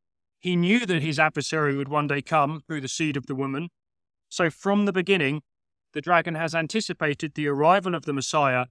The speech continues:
and he has been trying to stop that from happening. Okay, quite simply. The story of the Bible can really be understood through these two motifs.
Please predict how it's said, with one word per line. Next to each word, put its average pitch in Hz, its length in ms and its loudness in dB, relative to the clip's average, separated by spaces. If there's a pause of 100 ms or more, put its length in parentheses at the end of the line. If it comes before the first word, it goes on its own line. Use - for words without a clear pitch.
(160)
and 151 120 0
he 147 100 -2
has 143 140 -2
been 143 140 -8
trying 156 320 -2
to 139 100 -12
stop - 360 -6
that - 240 0 (120)
from 127 180 -8
happening. 113 420 -4 (920)
Okay, 131 260 -2
quite 139 260 0
simply. 127 460 -4 (380)
The 151 100 0
story 214 440 4
of 190 100 4
the 180 80 0
Bible 139 460 4 (600)
can 160 220 2
really 190 260 4
be 175 140 0
understood 165 600 -2
through 143 160 -6
these 147 260 -2
two 143 260 -2
motifs. 127 680 -6